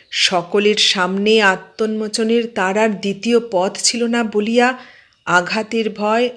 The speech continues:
অপমৃত্যুর ভয়ের চেয়ে সকলের সামনে মরিবার ভয় প্রবলতর ছিল বলিয়া সে এ কাজ করিতে পারিয়াছে? নিজের অনন্ত দুর্বলতার বিরুদ্ধে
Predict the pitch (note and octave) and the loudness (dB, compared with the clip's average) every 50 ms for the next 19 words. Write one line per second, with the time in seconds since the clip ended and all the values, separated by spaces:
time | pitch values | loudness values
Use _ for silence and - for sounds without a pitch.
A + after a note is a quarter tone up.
0 | - - G3 G3 G3 - B3 A#3+ A#3 B3 B3+ B3 - - _ - C4+ C4 C4 A#3 | -2 0 0 0 2 2 2 4 4 2 0 -2 -8 -16 _ -4 -2 -2 0 -2
1 | G3+ F3 F3 F#3+ G3 G3+ A3 A#3 A3+ A3+ - - B3 B3 C4 C#4 C4 - - - | -4 -6 -2 0 2 4 4 2 2 0 0 0 2 2 2 2 -2 -6 -14 -16
2 | - _ - - - - G3 F#3+ G3 - G#3+ G#3+ G#3 G3+ - - - G#3 F#3+ F#3+ | -16 _ -8 -6 -2 -2 -2 -2 2 2 4 4 6 6 6 4 4 2 0 0
3 | F#3+ G3 G#3+ A#3 B3 A#3 G#3 F#3+ F#3+ F#3 G3+ G3+ F#3 G3+ F#3 F3+ F3 E3+ F3+ E3 | 0 0 2 2 2 2 0 0 -2 -2 -4 -2 0 2 0 0 0 -4 -10 -6
4 | E3+ F3+ F3+ G#3 B3 C4+ - - - - _ _ - A3 G#3 G3 A3 A#3+ B3 B3 | -4 0 0 2 0 0 -2 -8 -16 -18 _ _ 2 2 4 6 4 2 2 2
5 | A#3 A#3+ A#3 G#3+ G3 F#3 F#3 - - - G#3+ G#3+ A3+ G3+ G3 F#3+ F3 F3+ F3 F#3 | 0 0 2 2 2 2 0 0 0 0 2 2 2 2 2 -2 -2 0 0 2
6 | F#3+ A3+ B3+ - - - - _ _ - - - - A#3+ A#3+ A#3 - - G3+ G#3+ | 2 0 0 -4 -12 -20 -20 _ _ -2 2 2 4 4 4 2 2 0 -2 -2
7 | G#3+ G#3+ - F#3+ G3+ G3 - - A3 G#3 G3+ G3+ A3 G#3+ G#3+ G3 F3+ E3+ G3 G#3+ | -2 -4 -6 -6 -6 -6 -4 -4 -4 -4 -2 -2 -4 -4 -2 -4 -6 -2 -2 -2
8 | G#3+ G#3 - - - C4 D4 C#4+ - _ _ _ _ _ _ _ _ _ _ _ | -2 -2 -4 -4 -4 -4 -6 -6 -12 _ _ _ _ _ _ _ _ _ _ _
9 | _ _ _ _ _ _ _ _ - F#3 G3 G3+ F3+ G#3 G3+ G3 F#3+ F3+ F3+ F#3 | _ _ _ _ _ _ _ _ 0 2 2 2 6 4 4 6 4 2 2 0
10 | G3+ G#3+ G#3+ G#3+ G#3+ A3+ G#3+ F3 F#3+ F#3+ F3+ F3 F#3+ G3 G3+ G3+ G3+ G3+ G#3+ G#3+ | 0 0 -2 0 0 0 0 2 0 0 0 4 2 2 4 2 0 0 0 0
11 | G#3+ G3 G3 F3+ G3+ G#3+ F#3+ F#3+ _ - A3+ A#3+ | 0 -2 -2 -2 -4 -4 -6 -10 _ -2 0 0